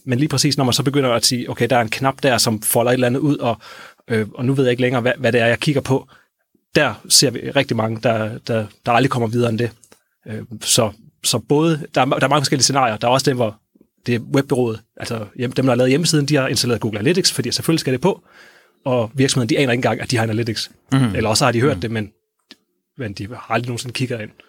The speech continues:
Speaker 2: Ja, vi kunne dykke ned i en problemstilling, som vi ved, du har på hjerte, Peter, den der med det mobile, ikke? Som, som,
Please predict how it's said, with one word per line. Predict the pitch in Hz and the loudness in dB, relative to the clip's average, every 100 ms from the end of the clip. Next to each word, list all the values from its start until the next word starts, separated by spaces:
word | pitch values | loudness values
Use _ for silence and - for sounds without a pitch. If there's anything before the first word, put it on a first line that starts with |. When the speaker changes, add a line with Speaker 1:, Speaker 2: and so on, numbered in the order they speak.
| _ _ _ _ - | _ _ _ _ -2
Speaker 2:
Ja, | 131 | 0
vi | 123 | 2
kunne | 127 127 | 2 2
dykke | 143 123 | 0 2
ned | 175 | 0
i | 175 | 0
en | 151 135 - | -2 -2 -4
problemstilling, | 123 151 143 131 | -2 -2 0 0
som | 131 123 | 2 0
vi | |
ved, | 120 | 0
du | 147 | -2
har | 147 | 0
på | 135 | 2
hjerte, | 113 113 | 2 2
Peter, | 127 120 | 0 0
den | 107 131 | 0 2
der | 143 | 2
med | 123 113 | 2 2
det | 107 | 0
mobile, | 110 123 160 147 | -2 0 -2 -2
ikke? | 165 - | -2 0
Som, | 110 104 - - - | 0 -2 -8 -20 -8
som, | 113 | -8